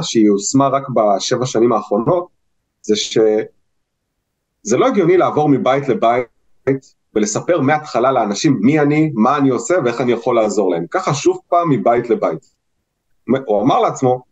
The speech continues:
"למה שאני לא אעשה door to door?" וכשאני נכנס בדלת, אנשים כבר אומרים לי, "אה, אנחנו יודעים מי אתה, אתה גרנט." הוא אומר, "זה מצב הרבה יותר טוב."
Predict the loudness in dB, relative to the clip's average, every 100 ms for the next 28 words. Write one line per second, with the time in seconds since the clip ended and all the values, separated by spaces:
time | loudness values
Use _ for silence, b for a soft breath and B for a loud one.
0 | _ _ -4 -2 -2 -2 0 2 2 0
1 | -2 -2 -2 0 -2 -2 -2 -2 -2 -6
2 | -10 _ _ _ _ _ _ _ _ _
3 | _ _ _ _ -4 -2 -2 -2 -2 -4
4 | -4 -2 -2 -2 -2 0 0 0 0 2
5 | 2 4 2 2 0 0 2 2 2 2
6 | 0 0 -4 -6 _ _ -14 -6 -2 0
7 | 0 -2 -8 _ _ _ _ _ _ -2
8 | -2 0 -2 -2 -2 -2 -2 0 0 0
9 | -4 -6